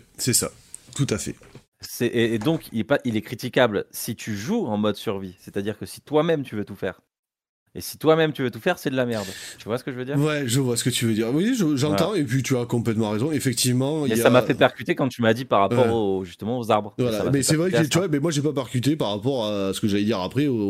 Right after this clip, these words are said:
Speaker 1: au morceau de viande. Mais
Speaker 2: Euh.
Speaker 1: effectivement, c'est pareil. Sauf que, en fait, les, le, je trouve que les troncs d'arbres, ça va assez vite.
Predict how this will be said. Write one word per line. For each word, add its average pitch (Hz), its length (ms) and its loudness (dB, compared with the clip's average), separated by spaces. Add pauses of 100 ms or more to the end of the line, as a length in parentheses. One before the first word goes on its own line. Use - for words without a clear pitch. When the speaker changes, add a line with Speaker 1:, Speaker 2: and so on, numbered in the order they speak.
Speaker 1:
au 101 80 0
morceau 113 240 0
de 113 60 -2
viande. 101 160 0
Mais 101 100 2
Speaker 2:
Euh. 98 40 2
Speaker 1:
effectivement, 101 460 0 (260)
c'est 139 120 0
pareil. 127 200 -2
Sauf 143 180 0
que, 156 100 0
en 135 200 -2
fait, 180 260 -2
les, 127 260 2
le, 113 280 0
je 98 140 -4
trouve 220 180 -4
que 143 100 0
les 117 80 0
troncs 135 200 -2
d'arbres, 156 240 -2
ça 95 140 -2
va 113 80 0
assez 147 180 -2
vite. 147 240 -4